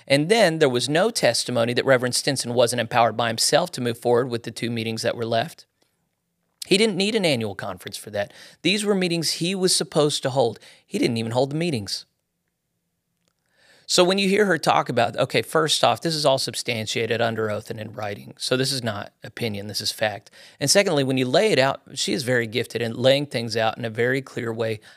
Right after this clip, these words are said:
I wish I had these skills. I should, if, if it wasn't improper, I would just have her on the show and, and talk through these things. But yeah, she makes it pretty clear. Just so <clears throat> one thing I think is helpful to say is she is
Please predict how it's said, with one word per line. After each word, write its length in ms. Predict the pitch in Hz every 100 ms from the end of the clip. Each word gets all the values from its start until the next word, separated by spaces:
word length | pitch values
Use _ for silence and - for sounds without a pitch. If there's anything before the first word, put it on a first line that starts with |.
| -
I 80 | 151
wish 180 | 165 143
I 80 |
had 220 | 110 107 107
these 160 | 104
skills. 400 | - 110 107 110 - _ _ -
I 80 |
should, 220 | 135 165 - _ _ _ -
if, 160 | 123 -
if 180 | - 151
it 80 |
wasn't 260 | 180 156 135
improper, 420 | 110 147 135 117
I 80 | 110
would 100 | 113
just 180 | 113 -
have 220 | 113 110
her 200 | 127 123
on 180 | 104 107
the 60 | 101
show 300 | - 110 107
and, 180 | 104 -
and 320 | 120 107 107 -
talk 240 | 120 107
through 160 | - 107
these 220 | 113 110
things. 280 | - 110 117
But 220 | - 107 _ _ _ -
yeah, 100 | 156
she 140 | -
makes 200 | 220 226
it 100 | -
pretty 180 | - 156
clear. 280 | 131 156 135
Just 240 | 127 139 - - -
so 360 | - 190 165 - _ _ -
<clears throat> 800 | 190 147 - _ _ _ _ _
one 340 | 143 180 208
thing 200 | - 175
I 80 | 135
think 160 | 151 135
is 100 | 113
helpful 260 | - 120
to 60 | 113
say 280 | - 110 107
is 340 | 104 101 - - _ _ _ _ _ _
she 400 | - - 208 202
is 300 | 143 120